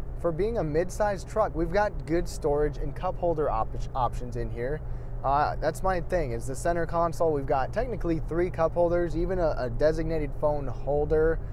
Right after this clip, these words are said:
or even a little storage bin, a Qi wireless charging mat. So good storage space for this size of a truck. My like number four is that we have Toyota Safety Sense standard. And if you don't want any of that stuff,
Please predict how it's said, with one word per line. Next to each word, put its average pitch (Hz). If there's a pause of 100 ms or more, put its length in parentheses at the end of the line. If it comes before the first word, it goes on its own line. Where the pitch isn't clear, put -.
(260)
or 135
even 143
a 143
little 139
storage 160
bin, 160
a -
Qi 175
wireless 147
charging 175
mat. 170
So 156 (300)
good 269
storage 160
space 135
for 131
this 135
size 139
of 120
a 117
truck. 113 (1080)
My 131
like 180
number 185
four 185
is 156
that 160
we 156
have 151 (280)
Toyota 175
Safety 151
Sense 131
standard. 165 (380)
And 190
if 196
you 214
don't 214
want 185
any 190
of 151
that 127
stuff, -